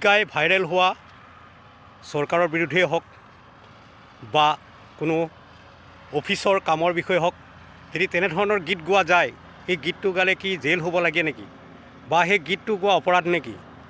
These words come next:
মনৰ ভাৱ প্ৰকাশ কৰাটো আমাৰ অধিকাৰ নাই নেকি?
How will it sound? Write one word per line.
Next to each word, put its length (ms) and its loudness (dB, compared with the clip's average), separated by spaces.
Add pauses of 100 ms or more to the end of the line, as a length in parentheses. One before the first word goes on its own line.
(200)
মনৰ 280 4
ভাৱ 260 0
প্ৰকাশ 280 -2 (100)
কৰাটো 400 -2 (140)
আমাৰ 280 0 (100)
অধিকাৰ 400 -2
নাই 180 -2
নেকি? 260 -6